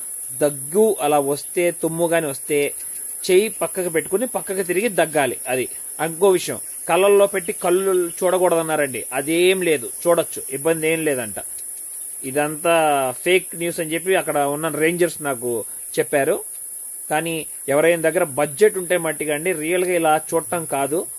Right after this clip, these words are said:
ఒకవేళ బడ్జెట్ ఉంటే తప్పకుండా విజిట్ చేయండి. ఆ ఎక్స్పీరియన్సే వేరండి.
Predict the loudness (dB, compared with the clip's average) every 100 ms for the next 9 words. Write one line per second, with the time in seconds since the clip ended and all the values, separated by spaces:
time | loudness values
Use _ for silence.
0 | -12 -12 -12 -12 -12 -6 -2 0 0 2
1 | 2 2 0 -2 -2 0 -2 2 0 2
2 | 2 2 2 0 0 -2 -2 -4 -8 -10
3 | -12 -10 -2 2 2 0 0 2 2 4
4 | 4 6 4 4 0 -4